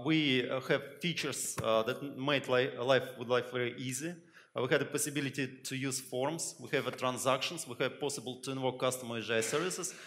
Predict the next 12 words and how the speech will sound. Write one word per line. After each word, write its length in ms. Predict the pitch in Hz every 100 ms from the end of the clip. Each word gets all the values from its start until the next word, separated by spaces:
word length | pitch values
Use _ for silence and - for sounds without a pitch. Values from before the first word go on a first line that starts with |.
| -
and 120 | 131
we 60 | 139
have 200 | 135 -
possibility 540 | - 143 147 170 160
to 160 | 113 123
use 200 | 147 - 143
util 340 | 131 120 147 147
classes 440 | 127 113 - - -
from 280 | 113 113
script 360 | - - 131 -
tasks. 380 | 107 92 - - - _ _ _ _ _ _ _ _ _ _ _ _ _ _ _ _ _ _ _ _ _ _ _ _ - - - _ _
Uh, 420 | 123 131 135 127